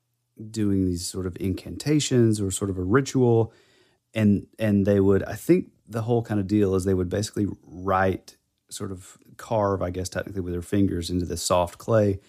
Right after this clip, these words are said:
you know, scriptural stuff or these, like, sort of early first century Hebrew, like, phrases. And if you wanna lean into, like, the magical side, it would be kind of an incantation kind of thing, but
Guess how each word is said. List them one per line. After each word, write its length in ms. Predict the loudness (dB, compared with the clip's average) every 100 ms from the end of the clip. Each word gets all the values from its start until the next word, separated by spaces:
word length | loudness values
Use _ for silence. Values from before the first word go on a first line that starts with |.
| _ _ _ _ _ _
you 120 | -2
know, 80 | -2
scriptural 720 | -2 -4 0 -2 -2 -4 -4 -6
stuff 420 | -8 -6 -6 -8
or 80 | -8
these, 240 | -8 -8
like, 140 | -10
sort 160 | -10 -10
of 240 | -10 -14 -20 _ _ _ _
early 460 | 2 4 4 2 0
first 340 | -4 -6 -4
century 340 | -4 -4 -4 -6
Hebrew, 720 | -2 0 2 2 2 -2 -6 _ _ _ _
like, 200 | -18 -16
phrases. 580 | -4 0 0 -2 -6 -4
And 320 | -4 -4 -6 _
if 200 | -4 -2
you 100 | 2 4
wanna 320 | 6 4 2 2
lean 340 | 4 4 4
into, 220 | 2 0
like, 140 | -4 0
the 80 |
magical 380 | 2 2 2 -4
side, 540 | -2 2 4 2 -2 -12 _ _ _
it 240 | -8 -6 -6
would 280 | 0 0 0
be 120 | -2
kind 200 | 0 -2
of 80 | 0
an 220 | 0 -2 -4
incantation 760 | 0 0 0 -2 0 0 0 -2
kind 160 | -2 -2
of 80 |
thing, 200 | 0 0
but 200 | 0 -4